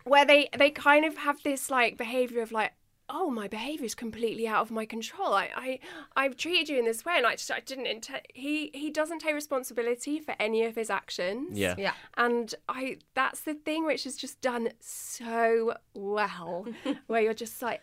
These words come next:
Speaker 1: in kind of, he's sort of infuriating.
Speaker 3: Oh.
Speaker 1: I mean, I absolutely love John Turturro.
Speaker 2: Yeah.
Speaker 1: I think he's
Speaker 3: Same.
Speaker 1: incredible. Um, and he has just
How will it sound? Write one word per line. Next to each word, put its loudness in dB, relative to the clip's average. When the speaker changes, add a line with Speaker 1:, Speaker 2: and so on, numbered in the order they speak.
Speaker 1:
in 0
kind 0
of, -8
he's -8
sort -2
of 0
infuriating. -2
Speaker 3:
Oh. -8
Speaker 1:
I 2
mean, 8
I 8
absolutely 2
love -2
John -10
Turturro. -8
Speaker 2:
Yeah. -2
Speaker 1:
I -4
think -10
he's -14
Speaker 3:
Same. -10
Speaker 1:
incredible. -8
Um, -4
and 2
he 2
has 2
just -8